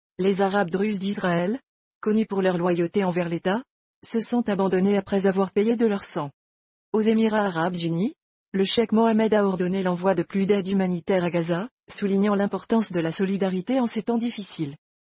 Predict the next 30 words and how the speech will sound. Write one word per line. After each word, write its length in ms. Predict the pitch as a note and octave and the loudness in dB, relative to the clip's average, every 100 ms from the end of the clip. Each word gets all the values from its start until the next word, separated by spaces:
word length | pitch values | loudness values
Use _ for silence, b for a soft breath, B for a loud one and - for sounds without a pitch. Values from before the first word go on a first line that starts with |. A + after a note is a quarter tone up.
| _ _ _ - | _ _ _ -12
Sur 200 | - A3+ | -4 0
le 100 | G#3 | 0
plan 240 | G3+ G3+ G3 | 0 0 0
économique, 720 | F#3 F#3 F3 E3+ A#3+ - - _ | 0 0 0 0 -2 -6 -20 _
H 300 | G#3+ G#3+ - | 0 0 0
S 180 | A3 - | -2 0
B 140 | F#3 F#3+ | 0 0
C 240 | - G#3+ | 0 0
a 60 | F#3 | 2
annoncé 380 | F3+ F#3 A3+ | 0 -2 -2
des 120 | G#3 G3 | 0 2
résultats 460 | F#3+ F3+ - A3 | 0 0 0 -2
pour 180 | F#3+ F3 | 0 0
deux 100 | G3 | 2
mille 200 | G#3+ G3 | 2 2
vingt-trois 500 | G3+ G3 - - A#3 | 2 0 -4 0 0
avec 240 | F#3+ F3+ | 0 -2
une 100 | F#3 | -2
dépréciation 720 | E3+ F3+ G3+ G3 F#3+ - G#3+ | -2 -2 -2 -2 -4 -2 0
de 100 | F#3+ | 0
trois 240 | F3 - G3 | -2 0 2
milliards 460 | G3 F#3+ F#3 G3 | 2 2 0 0
de 80 | F3+ | 0
dollars 320 | F3+ F#3 F#3 | 2 2 2
en 80 | F#3 | 0
Chine 280 | - F#3 F3+ | -2 -2 0
affectant 440 | F3+ - - F#3+ | -2 -4 -4 -4
son 160 | F3+ G3 | -2 0
bénéfice 580 | F#3+ G3 F#3+ - G#3+ A3 | 2 2 0 -4 -4 -2
annuel. 460 | G3+ F#3 D#3 C#3+ | -2 0 -2 -4